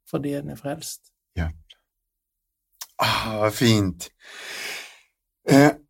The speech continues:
Speaker 2: och jag blev lite överraskad, för du berättar att redan gymnasievalet här gjorde att du leddes in på, vad sa du, opera redan?
Speaker 1: Ja då, <clears throat>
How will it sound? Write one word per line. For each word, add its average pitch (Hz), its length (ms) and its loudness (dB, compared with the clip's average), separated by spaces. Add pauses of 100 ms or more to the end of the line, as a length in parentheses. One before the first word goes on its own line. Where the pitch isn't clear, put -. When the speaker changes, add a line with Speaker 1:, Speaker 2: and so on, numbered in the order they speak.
(300)
Speaker 2:
och 160 320 8
jag 147 240 8
blev 208 180 4
lite 208 220 4
överraskad, 117 640 6
för 123 120 -2
du 131 140 4
berättar 143 460 6
att 135 280 4
redan 123 580 6 (340)
gymnasievalet 139 1500 4
här 85 440 4
gjorde 98 460 4
att - 180 -2
du 120 360 4
leddes 120 580 0
in 98 480 0 (120)
på, 104 380 2
vad - 160 -6
sa - 260 4
du, 196 80 0
opera - 500 4
redan? 107 380 0 (420)
Speaker 1:
Ja 160 340 8
då, 147 300 0 (260)
<clears throat> - 0 -